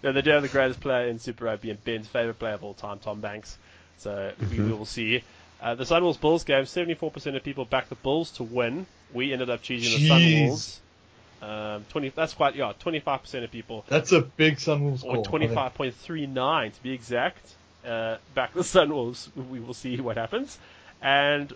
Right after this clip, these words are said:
Speaker 1: uh, the Lions, seventy percent of people have backed the Lions to beat the Sharks. To be accurate, sixty-nine point six two, we had the Sharks by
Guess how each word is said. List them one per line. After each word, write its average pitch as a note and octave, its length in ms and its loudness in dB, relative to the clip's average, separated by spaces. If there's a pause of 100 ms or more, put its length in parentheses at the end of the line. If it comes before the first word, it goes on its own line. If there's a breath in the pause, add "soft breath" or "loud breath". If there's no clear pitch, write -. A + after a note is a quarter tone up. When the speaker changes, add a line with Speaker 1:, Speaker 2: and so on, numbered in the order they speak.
(100)
Speaker 1:
uh, C#3 220 2
the C#3 80 2
Lions, D3+ 640 2 (100)
seventy F3 420 0
percent B2 340 -4
of G#2+ 100 -12
people A2+ 220 -8
have G2+ 100 -8
backed A2 180 -8
the A2 60 -14
Lions G#2+ 360 -6
to G#2+ 100 -12
beat A2 260 -10
the - 80 -10
Sharks. - 720 -4 (400)
To - 40 -20
be B2 120 -6
accurate, A#2+ 400 -6
sixty-nine A#2 500 -6
point G#2+ 240 -8
six - 220 -16
two, E3 180 -4
we C3+ 60 -4
had A2+ 100 -6
the - 60 -18
Sharks A2+ 320 -6
by G2 140 -16